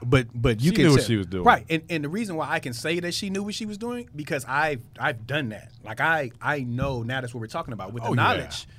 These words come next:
Speaker 1: with
Speaker 2: Oh,
Speaker 1: the
Speaker 2: yeah.
Speaker 1: knowledge, we can decide. And I told my cousin this and everybody else, I said, "We can decide within the first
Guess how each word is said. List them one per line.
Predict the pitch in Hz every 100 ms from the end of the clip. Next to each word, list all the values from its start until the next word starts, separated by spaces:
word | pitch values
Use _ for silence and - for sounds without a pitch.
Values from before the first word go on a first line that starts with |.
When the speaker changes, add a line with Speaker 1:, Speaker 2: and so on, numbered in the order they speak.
| - -
Speaker 1:
with | 143
Speaker 2:
Oh, | 120
Speaker 1:
the |
Speaker 2:
yeah. | 101
Speaker 1:
knowledge, | 202 170 120 - - - -
we | 123 220
can | 202
decide. | 143 120 156 156 131 113 104
And | 107
I | 104
told | 110 156
my | 131
cousin | 117 160 143 113
this | 110
and | 113
everybody | 110 101 98
else, | 135 120 -
I |
said, | - 123
"We | 240
can | 170
decide | 113 - 131 123 110
within | 101 104 104
the | 101
first | 120 131 127 - -